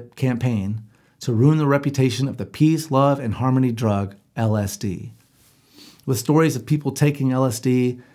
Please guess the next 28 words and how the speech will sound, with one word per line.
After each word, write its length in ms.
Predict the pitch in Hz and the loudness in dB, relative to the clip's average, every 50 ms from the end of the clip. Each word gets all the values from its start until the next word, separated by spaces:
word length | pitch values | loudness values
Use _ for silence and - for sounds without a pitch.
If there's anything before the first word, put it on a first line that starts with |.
| _ _ - | _ _ -6
and 120 | 117 110 | -4 -2
thinking 220 | - 139 123 123 127 | 0 0 0 0 2
they 120 | 120 117 | 0 0
could 180 | 113 120 - - | 0 -2 -4 -4
fly 420 | - - 131 127 127 123 123 117 | 0 4 6 6 8 6 4 4
and 160 | 107 101 104 | 2 2 2
leaping 260 | 113 120 120 120 120 113 | 2 2 2 2 2 2
off 220 | 113 110 110 113 | 2 0 0 0
buildings 380 | 117 113 117 113 113 107 107 - | 0 0 2 2 2 0 0 -2
to 80 | 107 | -4
their 140 | 98 98 90 | -4 -4 -4
death, 500 | 95 - - 104 92 90 107 - - - _ _ _ _ _ _ _ _ _ _ _ _ _ _ _ _ _ _ - - | -4 -2 -2 -2 -2 -2 -6 -10 -16 -20 _ _ _ _ _ _ _ _ _ _ _ _ _ _ _ _ _ _ -8 0
or 200 | - 139 147 147 | 4 4 4 4
the 80 | 139 | 4
man 340 | 127 120 120 127 127 127 120 | 2 0 0 2 2 2 0
who 100 | 117 117 | 0 0
believed 320 | 113 117 117 123 123 120 | 0 2 2 2 0 0
himself 540 | - 120 110 - - 123 123 131 131 127 - - - _ - | -2 -4 -4 -2 -2 0 0 0 -2 -4 -6 -18 -20 _ -8
to 100 | - 104 | -4 0
have 160 | 110 117 110 | 0 0 0
been 160 | 117 117 110 | 0 0 0
turned 260 | - - 120 127 135 | 0 -2 0 2 2
into 180 | 131 117 113 117 | 2 0 0 -2
a 60 | 117 | -4
glass 360 | 110 - 165 185 143 117 - | -4 -4 -4 -4 -4 -4 -2
of 100 | 120 104 | -4 -4
orange 360 | 95 90 123 139 139 117 - - | -2 2 4 4 4 2 0 -4
juice 380 | - 104 104 113 113 - - | -2 -2 -2 -2 -4 -8 -14